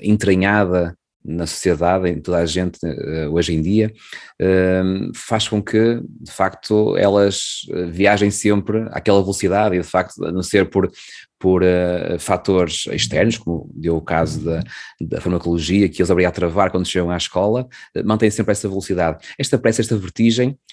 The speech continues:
com certeza trará custos, custos efetivos, custos, nomeadamente, de saúde mental. Que sociedade é que teremos então amanhã?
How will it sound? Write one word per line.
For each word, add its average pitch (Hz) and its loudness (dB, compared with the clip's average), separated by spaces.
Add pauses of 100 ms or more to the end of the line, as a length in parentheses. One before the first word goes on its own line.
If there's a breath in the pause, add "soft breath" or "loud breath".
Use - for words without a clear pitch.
com 110 0
certeza 113 -2
trará 127 2 (160)
custos, - -6 (300 soft breath)
custos - -2
efetivos, 107 2
custos, - -6
nomeadamente, 104 2
de - -12
saúde 117 0
mental. 117 2 (280 loud breath)
Que - -12
sociedade 185 4
é - 4
que 156 -4
teremos 131 6
então 110 4
amanhã? 85 -2